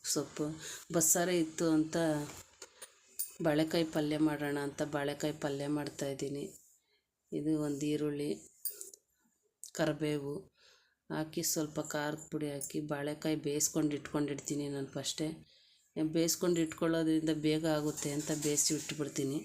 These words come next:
ಬಾಳೆಕಾಯಿ, ಆಮೇಲೆ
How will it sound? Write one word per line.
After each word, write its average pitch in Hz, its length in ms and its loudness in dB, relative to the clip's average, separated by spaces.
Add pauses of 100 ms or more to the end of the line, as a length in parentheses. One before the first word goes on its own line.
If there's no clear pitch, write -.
(1500)
ಬಾಳೆಕಾಯಿ, 175 600 4 (1700)
ಆಮೇಲೆ 156 380 4